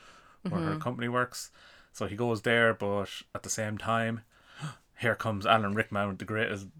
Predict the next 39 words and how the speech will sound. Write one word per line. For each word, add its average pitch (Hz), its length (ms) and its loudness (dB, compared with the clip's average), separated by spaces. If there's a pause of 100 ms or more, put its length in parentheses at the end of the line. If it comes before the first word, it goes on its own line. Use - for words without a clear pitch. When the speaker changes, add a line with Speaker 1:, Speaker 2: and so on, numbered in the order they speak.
(220)
Speaker 1:
villain 123 460 4
ever. - 320 12
Speaker 2:
<laughs> 427 40 12 (400)
Yeah. 185 160 10
Speaker 1:
Hans 156 160 6
Gruber 113 580 2
Speaker 2:
He's 160 140 -2
so 160 80 4
Speaker 1:
comes 113 220 4
Speaker 2:
good. 147 80 0
Speaker 1:
to 110 280 2 (140)
rob 117 280 4
the 104 60 -8
place. 98 460 -8 (100)
Speaker 2:
Yeah. 160 360 -2 (260)
Speaker 1:
So 143 200 10
I 120 100 8
had 160 120 12
this 160 140 0
argument 143 300 10
with 117 100 0
somebody 120 260 0
as 107 140 -2
well 107 340 6
about 101 400 2 (100)
it's - 160 -2
not, 107 320 -4
it's - 120 -12
not 104 140 -4
a - 20 -12
Christmas 101 360 -10
movie. 104 160 4
Speaker 2:
Oh, 214 200 12
it's 196 160 10
a 196 40 0
Christmas 190 360 0
film. 165 400 -2
Speaker 1:
But, 123 180 6
like, 127 240 8